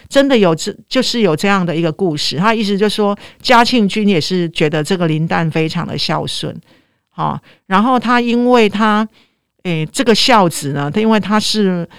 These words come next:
呃，摸，这个弄了，摸了文旦嘛，或为，因为文旦，所以他姓林嘛，所以就把他好像也赐了这个名字给他，叫林旦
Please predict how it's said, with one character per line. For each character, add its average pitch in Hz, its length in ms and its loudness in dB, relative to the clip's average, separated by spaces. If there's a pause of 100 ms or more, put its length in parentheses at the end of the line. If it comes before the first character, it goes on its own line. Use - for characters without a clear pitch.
(360)
呃， 143 120 -4
摸， 220 380 4
这 214 160 -4
个 220 80 2
弄 208 260 4
了， 160 180 -2
摸 233 280 4
了 214 100 4
文 175 260 2
旦 208 160 4
嘛， 165 220 0
或 190 160 -2
为， 214 220 0
因 214 120 0
为 220 120 2
文 160 260 0
旦， 185 180 -2
所 226 140 0
以 214 60 2
他 220 120 2
姓 196 400 0
林 151 160 -4
嘛， 151 200 -4
所 208 160 -2
以 - 20 -4
就 196 140 -6
把 185 100 -4
他 180 260 -4 (320)
好 - 120 -8
像 240 180 0
也 180 100 2
赐 254 360 0
了 202 120 2
这 180 140 -6
个 208 100 -2
名 175 200 0
字 190 120 -4
给 156 140 -4
他， 175 140 -2
叫 180 180 -2
林 165 400 -2
旦 175 260 -4